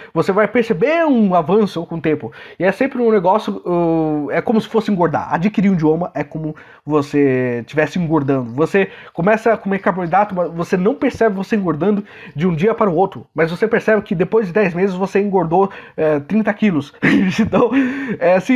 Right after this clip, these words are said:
mais ou menos que você adquire o idioma. Você não percebe o avanço de um dia para o outro, você percebe um avanço ao longo de meses e anos. É isso que você vai perceber. E por isso que é muito importante você, é, manter a consistência.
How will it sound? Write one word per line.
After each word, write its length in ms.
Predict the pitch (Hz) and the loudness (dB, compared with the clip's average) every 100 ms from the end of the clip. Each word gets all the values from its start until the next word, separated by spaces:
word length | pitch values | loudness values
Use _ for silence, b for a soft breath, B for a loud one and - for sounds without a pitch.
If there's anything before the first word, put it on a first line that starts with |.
| 226 | 2
mais 180 | 220 208 | 2 4
ou 60 | |
menos 140 | 214 196 | 2 0
que 60 | |
você 180 | 190 202 | -2 0
adquire 280 | 185 175 180 | -2 -2 -2
o 20 | |
idioma. 260 | 160 143 120 | 0 0 0
Você 200 | 156 262 | 0 0
não 100 | 294 | 0
percebe 380 | 247 - 294 | 0 2 2
o 40 | 262 | 2
avanço 340 | 185 208 208 | 2 2 0
de 120 | 156 | -2
um 40 | 165 | -2
dia 200 | 151 185 | 0 0
para 160 | 156 | 0
o 40 | 143 | 2
outro, 300 | 175 190 117 B B | 2 0 -10 B B
você 140 | 139 | -6
percebe 280 | 175 170 196 | -2 0 2
um 60 | 190 | 2
avanço 380 | 175 214 214 208 B B | 2 2 0 -6 B B
ao 100 | 196 | 2
longo 180 | 202 | 2
de 120 | 180 202 | 2 2
meses 420 | 170 247 196 196 | 2 2 2 2
e 100 | 226 | 4
anos. 340 | 180 127 - B B | 2 0 -8 B B
É 100 | 151 | -2
isso 180 | 180 | -2
que 60 | - | -4
você 160 | 190 196 | -4 0
vai 580 | 185 175 165 147 135 127 | 0 2 2 4 2 0
perceber. 460 | 175 160 151 147 143 B 151 | -4 -2 0 0 -2 B -10
E 60 | 151 | -8
por 200 | 143 196 | -2 0
isso 180 | 220 - | 0 0
que 100 | 233 | 0
é 60 | |
muito 360 | 185 190 262 240 | 2 4 4 2
importante 480 | - 214 208 208 - B B | -2 0 0 -2 -8 B B
você, 400 | 160 170 185 190 | -2 0 0 2
é, 240 | 160 156 151 | 2 4 4
manter 260 | 160 156 | 2 0
a 40 | 208 | -2
consistência. 640 | 214 - 180 190 - | -2 -6 0 0 -2